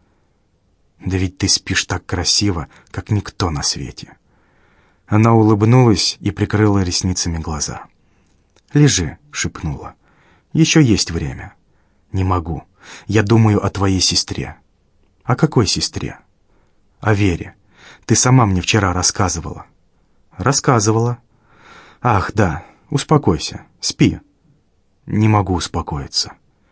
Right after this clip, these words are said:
Я долго ждал, но она молчала.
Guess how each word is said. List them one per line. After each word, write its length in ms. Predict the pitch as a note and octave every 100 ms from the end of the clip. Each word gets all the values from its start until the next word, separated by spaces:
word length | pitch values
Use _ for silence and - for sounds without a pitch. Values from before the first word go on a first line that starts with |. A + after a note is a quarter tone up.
| _ _
Я 160 | F#2+ G#2
долго 400 | G#2+ A#2 G2 G#2+
ждал, 440 | G2+ A2 A#2+ F2 - _
но 160 | F#2 F#2
она 160 | F2
молчала. 640 | E2+ D#2+ D#2 - C#2 -